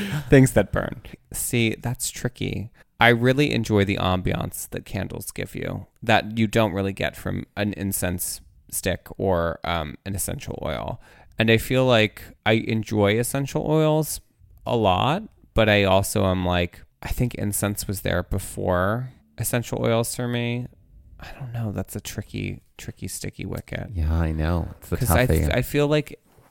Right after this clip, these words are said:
Speaker 1: incense gives a very good smell, and that it's more of a permeating smell than an essential oil that lasts. Um, I guess I'm getting rid of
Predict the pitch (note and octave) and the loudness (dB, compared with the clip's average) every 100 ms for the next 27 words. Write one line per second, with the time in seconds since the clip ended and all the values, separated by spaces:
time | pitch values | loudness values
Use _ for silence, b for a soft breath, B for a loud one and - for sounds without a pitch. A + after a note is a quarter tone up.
0 | - A#2 A2+ A2+ - F2+ F#2 - - F2+ | -10 -4 -2 -2 -2 -2 -2 -6 -6 -6
1 | - E2+ - E2+ E2+ F2 - - - - | -6 -6 -2 0 0 -2 -6 -4 -4 -4
2 | - - - - G2+ - G#2 - G#2 G2+ | -6 -6 -8 -6 -2 -2 -2 -2 0 2
3 | F#2 F2+ F#2 - - - E2 G1+ - - | 4 4 0 -4 -6 -4 -4 -6 -6 -6
4 | - - F#2 F#2 E2+ F#2+ - - - - | -6 -6 -8 -8 -8 -8 -10 -10 -10 -8
5 | G1+ - - - - - - - - - | -8 -8 -10 -10 -8 -10 -10 -12 -12 -16
6 | - B B - B2+ B2+ B2+ B2+ B2+ B | -18 B B 8 10 12 10 6 4 B
7 | B - A#2+ - A2+ B2 D3+ D3+ B2 G#2 | B -2 0 6 6 6 2 2 4 4
8 | G2+ F#2+ F2+ F2+ F2+ F2+ F2 - - - | 4 2 2 4 6 4 2 -6 -12 -12